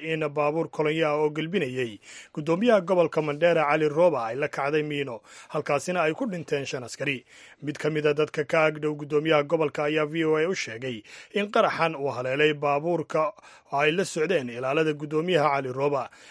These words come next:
Dhinaca kalena, saddex askari ayaa ku dhintay weerar kale oo saaka ka dhacay meel u dhaxaysa waddada Liboya iyo Kulen oo isku xidha. Isla qaraxaasina waxaa ku dhaawacmay shan askari oo boolisa.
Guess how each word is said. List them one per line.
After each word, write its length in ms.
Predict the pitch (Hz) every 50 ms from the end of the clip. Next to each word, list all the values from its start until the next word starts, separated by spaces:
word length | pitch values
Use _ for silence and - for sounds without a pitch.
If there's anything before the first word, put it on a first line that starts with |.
| - _ -
Dhinaca 280 | 147 147 143 135 139
kalena, 320 | 139 - 151 151 151 151 139
saddex 280 | - 165 156 156 -
askari 340 | 147 143 - - - 151 156 156
ayaa 280 | 143 151 156 156 151
ku 140 | - - 214
dhintay 400 | 175 131 127 123 - 151 151 156
weerar 320 | 151 143 147 151 147 147 143
kale 200 | - - 151 160 147
oo 120 | 143 151
saaka 320 | - - 160 165 - 170 151
ka 80 | - 196
dhacay 220 | 165 147 147 151 151
meel 220 | 151 160 165 190
u 40 | 196
dhaxaysa 420 | 160 143 135 135 147 139 - 170
waddada 360 | 156 156 147 147 175 170 165 156
Liboya 460 | 156 156 147 147 180 202 202 180 170
iyo 220 | 165 165 165 175 -
Kulen 300 | - - 202 143 127 123
oo 80 | 143 143
isku 240 | 131 - - - -
xidha. 320 | 131 127 131 131 120 - - - - - - - - - - _
Isla 220 | - - 156 156
qaraxaasina 600 | 156 - - - 160 - 170 160 - - 170 170 165
waxaa 220 | 165 165 - 160 151
ku 100 | - 240
dhaawacmay 500 | 208 160 143 135 123 117 123 143 151 151
shan 180 | 139 - 208 214
askari 420 | 160 156 - - - 156 143 147
oo 140 | 135 131 135
boolisa. 480 | 131 - 127 123 120 - - 139 117